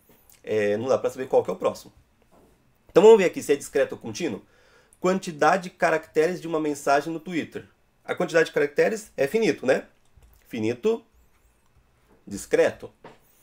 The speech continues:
Largura de uma folha de papel A quatro. Agora a gente tá falando de altura, largura, largura, altura. Tudo que é comprimento vai ser contínuo. Porque, tipo, a um centímetro. Qual que é o próximo? Dois centímetros? Não.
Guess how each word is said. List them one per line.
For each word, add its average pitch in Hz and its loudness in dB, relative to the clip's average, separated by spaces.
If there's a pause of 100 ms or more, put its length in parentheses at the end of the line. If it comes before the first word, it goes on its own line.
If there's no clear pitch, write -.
(1040)
Largura 190 6
de 175 -4
uma 208 0
folha 185 -6
de 165 -12
papel 156 0
A 156 0
quatro. 113 2
Agora - 0
a - -8
gente 127 -14
tá 139 -8
falando 143 -2
de 156 -6
altura, 147 -2
largura, 123 0
largura, 139 0
altura. 135 -4
Tudo 214 -10
que 208 -4
é 185 0
comprimento 123 -4
vai 127 2
ser 135 -8
contínuo. 156 -8 (260)
Porque, - -18
tipo, 156 -4
a 151 2
um 185 -4
centímetro. 156 -8
Qual 175 0
que - -6
é 175 0
o 156 -10
próximo? 123 -2
Dois 139 2
centímetros? 117 -10
Não. 139 -4